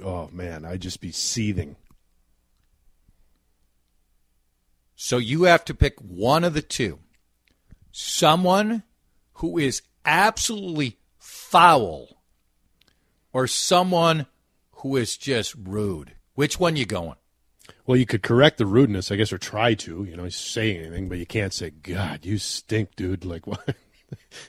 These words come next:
Speaker 1: Did you shower before you got on the flight today? My God.
Speaker 2: I,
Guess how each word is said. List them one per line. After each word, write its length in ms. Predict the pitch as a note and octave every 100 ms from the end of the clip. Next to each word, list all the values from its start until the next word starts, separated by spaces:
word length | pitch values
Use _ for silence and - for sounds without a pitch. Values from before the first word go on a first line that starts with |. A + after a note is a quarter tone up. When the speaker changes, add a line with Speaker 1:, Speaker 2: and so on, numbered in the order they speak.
| _ -
Speaker 1:
Did 120 | -
you 100 | G2+
shower 560 | - - G#2+ A#2+ D#3 F3
before 260 | D#3+ E3
you 60 | E3
got 120 | E3
on 80 | E3
the 60 | E3
flight 380 | - E3 F3
today? 280 | - D#3+ F3
My 200 | E3 F#2
God. 580 | E2 F2+ C#3 D#3 G#2+ F#2 _ _ _ _ _ _ _ _ _ _ _ _ _ _ _ _ _ _ _ _ _ -
Speaker 2:
I, 500 | A2+ B2 C#3+ D#3+ E3+